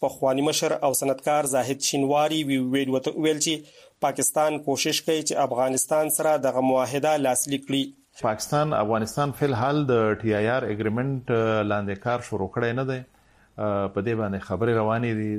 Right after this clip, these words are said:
Speaker 2: زموږ چې کوم نیشنل اسمبلی سپیکر اسد قیصر په مشرۍ کې کومه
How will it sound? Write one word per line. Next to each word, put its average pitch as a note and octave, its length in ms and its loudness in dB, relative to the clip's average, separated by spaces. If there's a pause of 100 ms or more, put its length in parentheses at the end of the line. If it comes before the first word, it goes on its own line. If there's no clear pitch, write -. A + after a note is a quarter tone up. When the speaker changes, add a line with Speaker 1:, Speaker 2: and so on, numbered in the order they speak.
Speaker 2:
زموږ A2+ 180 -6 (160)
چې G#2+ 60 -8 (100)
کوم A2+ 220 -4
نیشنل G#2+ 260 -6
اسمبلی A2 400 -4 (280)
سپیکر A2+ 380 -2 (120)
اسد - 260 -10
قیصر G2+ 400 -4
په G2 140 -8
مشرۍ G2+ 340 -4
کې G#2 160 -10
کومه G#2+ 160 -4